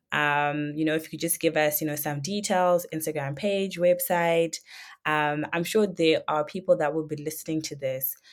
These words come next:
and, you know, they'll definitely want to potentially shop or maybe just be in touch, you know, to see how they could collaborate,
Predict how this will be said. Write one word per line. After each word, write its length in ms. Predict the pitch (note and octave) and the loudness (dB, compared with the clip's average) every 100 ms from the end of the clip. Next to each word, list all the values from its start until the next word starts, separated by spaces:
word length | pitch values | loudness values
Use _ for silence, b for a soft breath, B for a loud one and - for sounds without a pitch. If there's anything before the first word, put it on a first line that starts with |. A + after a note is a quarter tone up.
| b b | b b
and, 300 | C#3+ D3+ D3 C#3 _ D3+ | -6 -4 -4 -8 _ -6
you 140 | D#3 | -4
know, 140 | D3 | -2
they'll 220 | D3 D3+ D3+ | -2 -2 0
definitely 640 | D3 D3+ F3 E3 D#3+ D3+ C#3+ B2+ | 0 0 0 -2 0 -2 -4 -6
want 580 | D3 D3 D#3 D#3 - - - - | -4 -2 -2 -2 -6 -10 -20 -6
to 120 | - | -4
potentially 640 | - - - E3 D#3 D#3+ C#3 | -4 -6 -2 -2 -2 -4 -4
shop 460 | - G#3 G3 G3 B B - | 0 2 2 2 B B 0
or 80 | |
maybe 260 | A#3+ C4+ D#4+ | 6 8 8
just 240 | A3 B3 | 4 0
be 180 | G#3+ G#3 | 2 2
in 80 | G#3 | 2
touch, 380 | - G3+ C3+ - | 0 0 0 -2
you 60 | |
know, 120 | D#3+ D#3+ | 0 0
to 160 | E3 | -2
see 220 | D#3+ - | -4 -4
how 240 | E3+ D#3+ E3 | -2 0 0
they 140 | D#3 | 0
could 240 | D3 D#3 - | -2 -6 -6
collaborate, 840 | E3 D3+ D3+ D3 C#3+ C#3+ C#3+ - | -2 2 2 0 -2 -2 -4 -10